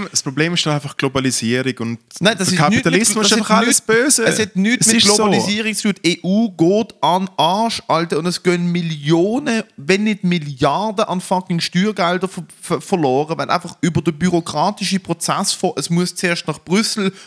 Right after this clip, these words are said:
Speaker 2: und dann geht's zurück nach Frankreich und dann müssen die entscheiden und es hat dreihundert Leute in diesem Rot, die alle zu Tod gelobbyt werden, Alter. Und dann geht,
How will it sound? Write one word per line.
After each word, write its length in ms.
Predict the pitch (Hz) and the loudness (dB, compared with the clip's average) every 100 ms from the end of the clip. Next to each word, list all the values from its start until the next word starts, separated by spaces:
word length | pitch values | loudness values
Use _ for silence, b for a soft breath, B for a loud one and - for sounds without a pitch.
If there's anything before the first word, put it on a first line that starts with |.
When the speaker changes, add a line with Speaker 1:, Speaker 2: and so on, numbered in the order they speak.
| - | -6
Speaker 2:
und 200 | 151 151 | -2 0
dann 200 | 185 214 | 0 0
geht's 340 | 185 196 - | 0 0 -4
zurück 300 | - 185 185 | 0 0 0
nach 200 | 160 - | -4 -2
Frankreich 560 | 147 185 220 208 202 160 B B | 0 0 -2 -4 -4 -4 B B
und 160 | 151 170 | -2 2
dann 80 | |
müssen 200 | 180 160 | 2 2
die 180 | 151 196 | 0 0
entscheiden 640 | 214 196 196 175 185 180 170 B | 0 0 0 0 0 -2 -4 B
und 100 | - | -6
es 120 | 160 185 | -2 0
hat 200 | - 135 | -2 -2
dreihundert 440 | 151 175 170 156 | 0 2 0 -2
Leute 220 | 180 185 | -4 -2
in 40 | 160 | -2
diesem 140 | 143 | -2
Rot, 340 | 131 147 190 - | 0 0 0 -2
die 60 | - | -4
alle 200 | - 190 | -4 -4
zu 140 | - - | -8 -2
Tod 340 | - 170 233 - | 2 2 0 0
gelobbyt 420 | 180 185 196 160 | 2 2 0 0
werden, 360 | 147 151 175 160 | 0 0 -2 -2
Alter. 460 | 104 117 147 151 b b _ _ - _ _ | -2 -2 -2 -2 b b _ _ -20 _ _
Und 180 | 160 165 | 0 2
dann 160 | 208 | 0
geht, 360 | 185 175 180 131 | 2 2 2 -2